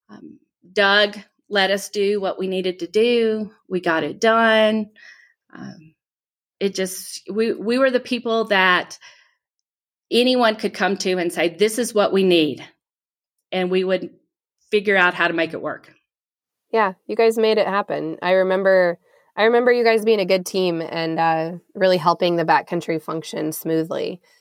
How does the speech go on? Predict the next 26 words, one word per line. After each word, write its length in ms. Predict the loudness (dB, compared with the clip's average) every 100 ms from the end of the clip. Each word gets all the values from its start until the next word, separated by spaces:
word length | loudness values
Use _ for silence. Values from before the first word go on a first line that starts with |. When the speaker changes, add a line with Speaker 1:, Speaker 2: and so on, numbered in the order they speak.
| _ _ _ _ -14 -10
Speaker 2:
So 380 | -2 0 2
hopping 380 | 2 0 0 2
back 220 | 2 2
a 60 | 2
little 220 | 2 2
bit, 240 | 2 2 0
you 120 | 0
mentioned 440 | 0 0 -2 0
in 180 | 0 -2
two 160 | -4 -2
thousand 340 | 0 -2 -6
three 300 | -4 -2 0
you 100 | 0
got 200 | 0 0
married. 500 | 0 2 2 0 0
When 220 | 0 2
did 160 | 2 2
you 100 | 0
move 300 | 0 -2 -4 -2
to 480 | 2 2 2 0 -4 -10
Cimarron 640 | -4 0 2 0 0 -4
full? 340 | -2 0 0 _ _ _ -4
When 160 | -2
did 100 | 0
you 80 | 0
move? 240 | 0 -2